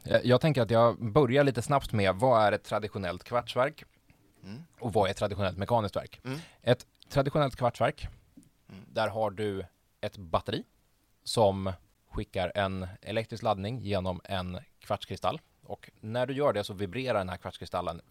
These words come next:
Speaker 1: fruktansvärt mycket. Och så har du som en liten, liten, liten dator som mäter av de här vibrationerna.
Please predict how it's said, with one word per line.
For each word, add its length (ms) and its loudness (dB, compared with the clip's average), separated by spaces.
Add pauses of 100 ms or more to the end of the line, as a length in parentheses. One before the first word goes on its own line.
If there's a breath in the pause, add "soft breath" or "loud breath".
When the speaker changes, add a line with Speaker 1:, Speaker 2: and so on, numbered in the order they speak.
Speaker 1:
fruktansvärt 800 -2
mycket. 260 -6 (640 loud breath)
Och 140 -4
så 100 0
har 180 4
du 100 -4
som 140 -10
en 80 -8 (280)
liten, 260 -12
liten, 220 -10
liten 240 -8
dator 280 -6
som 200 -10
mäter 420 -4
av 120 0
de 100 -8
här 60 -2
vibrationerna. 540 -8